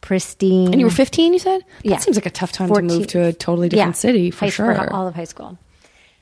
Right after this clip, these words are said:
Speaker 1: Um, I moved to Wellesley, Massachusetts, which, if anybody of your listeners
Speaker 2: Sounds,
Speaker 1: knows Wellesley, it's in,
Speaker 2: sounds
Speaker 1: they call
Speaker 2: very
Speaker 1: it Swellesley 'cause
Speaker 2: Yeah.
Speaker 1: everything in Wellesley is just swell.
Speaker 2: Ooh.
Speaker 1: And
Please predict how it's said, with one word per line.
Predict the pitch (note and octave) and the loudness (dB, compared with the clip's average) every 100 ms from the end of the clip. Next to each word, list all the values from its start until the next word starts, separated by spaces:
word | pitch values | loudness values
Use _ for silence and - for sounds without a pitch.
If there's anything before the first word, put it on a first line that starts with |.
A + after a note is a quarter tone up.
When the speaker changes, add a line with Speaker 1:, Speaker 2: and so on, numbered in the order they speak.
| _ - | _ -12
Speaker 1:
Um, | A3+ A3+ G#3+ - | -8 -8 -10 -6
I | |
moved | A3+ A3+ A#3+ B3 A3+ | 0 2 2 2 -2
to | - | -8
Wellesley, | A3 F#3 G3 F#3 G3 | -2 2 2 2 0
Massachusetts, | F3+ D#3+ - - - - - - F#3 | 0 -2 -6 -10 -10 -10 -12 -10 -4
which, | F3 - | -4 -4
if | F3 - | -6 -2
anybody | F3+ E3+ E3 D#3 D#3 D#3 - | 0 0 0 0 0 -2 -6
of | F3 | -2
your | D#3+ | 0
listeners | C#3+ D3 - - D3 | 0 0 -4 -4 -2
Speaker 2:
Sounds, | F#3 G#3 | 0 0
Speaker 1:
knows | E3+ | 0
Wellesley, | E3 E3 D#3+ D#3+ E3 - | -4 -4 -6 -6 -6 -6
it's | F3+ | -6
in, | F#3+ | -2
Speaker 2:
sounds | F#3+ F#3+ F3 | 2 2 0
Speaker 1:
they | G3 | -2
call | D#3 F3+ | 2 2
Speaker 2:
very | F#3 D#3+ D3+ | 4 2 2
Speaker 1:
it | |
Swellesley | A3 G#3+ F#3+ E3+ D#3+ E3 | 2 2 0 -2 -4 -4
'cause | F3+ | -2
Speaker 2:
Yeah. | |
Speaker 1:
everything | E3 D3+ F#3 | 0 0 0
in | F3+ | -2
Wellesley | F3+ F3 F3 | -2 -2 -2
is | F3 | -4
just | - F3 - | -2 -4 -4
swell. | F#3 F3 E3 E3+ | -4 -4 -2 -2
Speaker 2:
Ooh. | F3+ A#3+ G3+ D3+ C#3+ | 0 0 0 0 -2
Speaker 1:
And | C#3+ G#3 G3+ G3 F#3 | 0 2 2 2 0